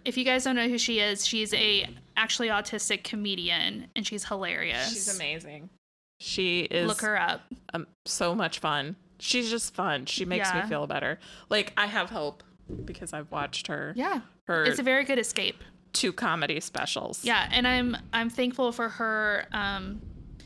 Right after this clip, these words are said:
Speaker 1: you know, 'cause she describes having high functioning autism in such a way that it's hilarious, but also very, like,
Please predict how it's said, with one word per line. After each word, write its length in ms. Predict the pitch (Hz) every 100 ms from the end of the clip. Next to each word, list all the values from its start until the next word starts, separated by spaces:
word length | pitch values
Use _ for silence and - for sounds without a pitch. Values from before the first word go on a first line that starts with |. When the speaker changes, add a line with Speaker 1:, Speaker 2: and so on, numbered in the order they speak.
| - - -
Speaker 1:
you 80 | 240
know, 60 | 240
'cause 160 | 277
she 220 | - 302
describes 680 | 302 311 - 214 202 214 220
having 320 | - 214 208
high 220 | 208 208
functioning 400 | 202 220 - 214
autism 520 | 208 196 202 208 214 208
in 120 | 208
such 320 | - 208 -
a 80 | 214
way 340 | 196 185 190
that 120 | 202 190
it's 160 | 180
hilarious, 760 | - 208 196 190 214 240 254 247
but 200 | 226 -
also 360 | 214 214 - 214
very, 320 | 208 208 202
like, 340 | 190 180 -